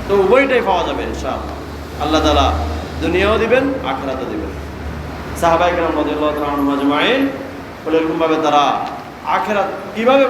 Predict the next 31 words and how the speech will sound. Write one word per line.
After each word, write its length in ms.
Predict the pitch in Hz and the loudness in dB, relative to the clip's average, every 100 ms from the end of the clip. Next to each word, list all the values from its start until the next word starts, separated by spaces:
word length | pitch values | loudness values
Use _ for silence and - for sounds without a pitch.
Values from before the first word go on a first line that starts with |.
| 208 | 4
পাওয়া 220 | 196 190 | 4 4
যায়, 220 | 175 135 | 2 0
এটার 260 | - 214 214 | -2 -4 -6
জন্য 260 | 208 175 | -6 -6
চেষ্টা, 240 | 175 160 160 | -6 -6 -4
মেহনত 160 | 156 | -4
করতেন, 360 | 156 151 147 - - - - - - - | -4 -6 -8 -8 -10 -10 -12 -12 -12 2
কষ্ট 260 | 247 254 254 | 2 4 4
করতেন। 300 | 226 226 202 | 2 2 0
আজকে 220 | 202 214 | 0 0
মানুষ 180 | 214 226 | -2 -2
তো 60 | 233 | -2
কষ্ট 200 | 233 233 | -2 -4
করতে 280 | 208 208 226 | -4 -2 2
রাজি 200 | 196 185 | 2 2
না, 100 | 170 - - - - - - - - - - - - - - - - - - - 202 | 0 -2 -6 -8 -12 -14 -14 -14 -14 -14 -14 -14 -14 -12 -10 -8 -8 -6 -6 -6 0
কি 120 | 202 | 4
আরাম 320 | 180 175 170 | 4 2 0
আর 80 | 170 | 2
আরাম। 420 | 156 147 135 131 | 2 2 0 -2
আর 100 | 147 | -2
আমাদের 300 | 151 165 170 | 0 0 0
বিবি 280 | 165 160 160 | -2 0 0
বাচ্চারাও 420 | 160 160 160 139 | 0 0 0 0
শুধু 140 | - 190 | 0 0
আরাম 340 | 165 151 147 | 2 2 0
চায়, 220 | 147 - - - - - - - - - - - | -2 -2 -4 -8 -12 -14 -14 -14 -14 -14 -14 -4
শুধু, 220 | 185 208 - - - - - | 2 4 2 -2 -6 -8 -6
শুধু 200 | 185 196 | -2 0
খাইতে 240 | 170 165 160 | 2 2 2
চায়, 260 | 143 120 | 2 0